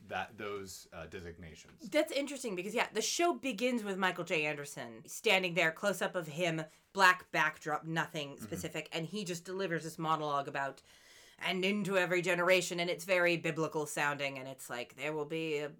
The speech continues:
Speaker 2: creature of light, and there will be a war between good and evil." And I didn't know yet at that point how literally to take that.
Speaker 1: Mm-hmm.
Speaker 2: 'Cause it, it sounds very biblical and sort of
Speaker 1: Yeah.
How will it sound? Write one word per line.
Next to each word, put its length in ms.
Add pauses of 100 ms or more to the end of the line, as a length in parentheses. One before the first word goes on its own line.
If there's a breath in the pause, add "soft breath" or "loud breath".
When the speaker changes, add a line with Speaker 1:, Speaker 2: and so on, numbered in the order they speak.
(140)
Speaker 2:
creature 360
of 100
light, 260
and 140
there 100
will 120
be 120
a 80
war 340
between 360
good 140
and 120
evil." 340 (1200 soft breath)
And 100
I 80
didn't 300
know 160
yet 240
at 100
that 220
point 320
how 340 (160)
literally 420
to 100
take 280
that. 320 (240)
Speaker 1:
Mm-hmm. 300
Speaker 2:
'Cause 160
it, 140 (180)
it 200
sounds 320
very 220
biblical 520
and 120
sort 140
of 40
Speaker 1:
Yeah. 60